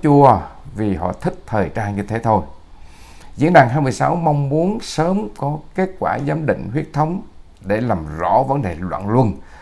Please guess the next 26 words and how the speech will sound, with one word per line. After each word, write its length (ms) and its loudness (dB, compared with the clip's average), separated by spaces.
từ 200 8
đó 360 6
có 100 2
câu 280 -2
trả 140 0
lời 220 -2
chuẩn 220 -2
xác 220 -2
về 240 6
sự 320 -4
thật 220 2
của 240 0
những 220 -4
vấn 100 -2
đề 120 2
liên 280 -4
quan 160 -6
khác, 260 0
đồng 220 2
thời 280 8
cũng 220 -2
để 140 -2
kết 140 -2
thúc 200 -4
cái 80 -12
câu 160 2